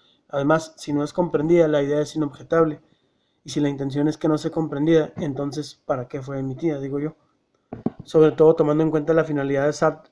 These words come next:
de innovar, retar y sorprender, entre comillas, al lector. Sartre dice que la vida no existe para nadie hasta que se vive,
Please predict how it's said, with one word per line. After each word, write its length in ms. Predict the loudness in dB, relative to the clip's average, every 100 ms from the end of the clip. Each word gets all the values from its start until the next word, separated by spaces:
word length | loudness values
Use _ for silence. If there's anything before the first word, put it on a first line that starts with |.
| -2
de 140 | 2
innovar, 440 | 2 2 4 2 2
retar 520 | -8 -8 -2 -2 -2 -6
y 60 |
sorprender, 580 | -12 -12 -8 -2 -2 -2 -6 _ _ _ _
entre 200 | -14 -12
comillas, 400 | -6 -2 -2 -2
al 80 | -10
lector. 340 | -12 -8 -10 -12 _ _ _ _ _ _
Sartre 360 | 4 4 4 0
dice 420 | -2 2 0 -2
que 160 | -2 4
la 140 | 4
vida 220 | 6 4
no 100 | 4
existe 400 | 0 -2 -4 -2
para 200 | 0 0
nadie 300 | 2 2 2
hasta 260 | -2 -6 -8
que 80 | -8
se 140 | -4
vive, 360 | 0 2 0